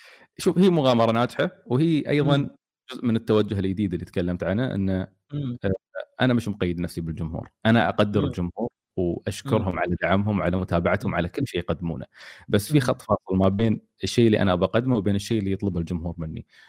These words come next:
Speaker 2: مم.
Speaker 1: فلذلك لما حطيت مقطع ياكوزا ما كنت متوقع أي شيء.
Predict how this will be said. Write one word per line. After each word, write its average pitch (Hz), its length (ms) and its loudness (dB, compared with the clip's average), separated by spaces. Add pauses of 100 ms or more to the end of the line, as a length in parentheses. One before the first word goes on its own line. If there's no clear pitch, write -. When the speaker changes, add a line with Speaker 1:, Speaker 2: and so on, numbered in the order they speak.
(140)
Speaker 2:
مم. 139 100 -12
Speaker 1:
فلذلك 131 460 6
لما - 220 -16
حطيت 160 380 2
مقطع 143 260 2
ياكوزا 147 440 0 (140)
ما 117 160 4
كنت 120 140 -4
متوقع 90 380 -4
أي 82 100 -4
شيء. 78 220 -12